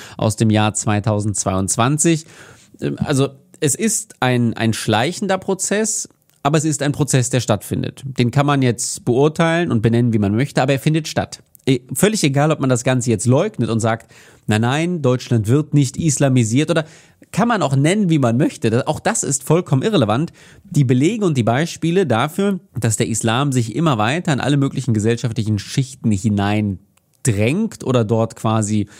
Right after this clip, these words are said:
akzeptiert wird und diese Regelungen umgesetzt werden, das ist unwiderlegbar.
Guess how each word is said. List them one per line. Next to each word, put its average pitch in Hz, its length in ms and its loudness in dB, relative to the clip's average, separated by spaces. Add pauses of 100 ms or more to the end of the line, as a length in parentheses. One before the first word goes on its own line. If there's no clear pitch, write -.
(420)
akzeptiert 151 720 -2
wird 202 180 0
und 123 100 0
diese 107 180 2
Regelungen 117 360 2
umgesetzt 139 520 -2
werden, 113 280 0 (320)
das 139 160 0
ist 202 180 -4
unwiderlegbar. 170 1000 0